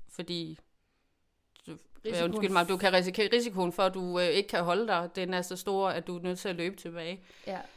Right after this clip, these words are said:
Speaker 1: Øhm, altså, og, og det er jo det samme derude på arbejde, hvis man ikke kan slippe de ting, at man har gang i at løbe ud på toilettet,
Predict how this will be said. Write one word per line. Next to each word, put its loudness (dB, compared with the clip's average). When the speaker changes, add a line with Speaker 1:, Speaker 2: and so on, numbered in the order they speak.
Speaker 1:
Øhm, -6
altså, -8
og, -4
og -8
det 0
er 2
jo -2
det -8
samme 0
derude -2
på -2
arbejde, 0
hvis -10
man 0
ikke -8
kan -4
slippe -4
de -6
ting, -6
at -8
man -6
har -6
gang -2
i -6
at -4
løbe 2
ud 2
på -4
toilettet, -2